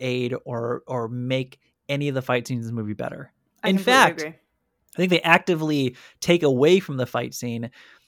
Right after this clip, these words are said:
Speaker 1: so much, even to, like, a literal point. One of the songs they use in this movie is Now and Then, which is a Beatles song
Speaker 2: <laughs> The
Speaker 1: that
Speaker 2: new
Speaker 1: came out
Speaker 2: Beatles song, yeah.
Speaker 1: that came out, like, what, last year?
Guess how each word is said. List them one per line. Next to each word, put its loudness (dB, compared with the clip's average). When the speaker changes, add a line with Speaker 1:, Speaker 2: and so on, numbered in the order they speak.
Speaker 1:
so 4
much, 2
even -2
to, -4
like, 2
a 2
literal 2
point. -10
One 0
of 0
the -2
songs 2
they -2
use -2
in -6
this -6
movie -4
is -4
Now -2
and -2
Then, -2
which -10
is -12
a -10
Beatles -4
song -12
Speaker 2:
<laughs> -
The -6
Speaker 1:
that 6
Speaker 2:
new 2
Speaker 1:
came 4
out 6
Speaker 2:
Beatles 4
song, -4
yeah. -4
Speaker 1:
that 2
came 2
out, 8
like, 4
what, 4
last 2
year? -2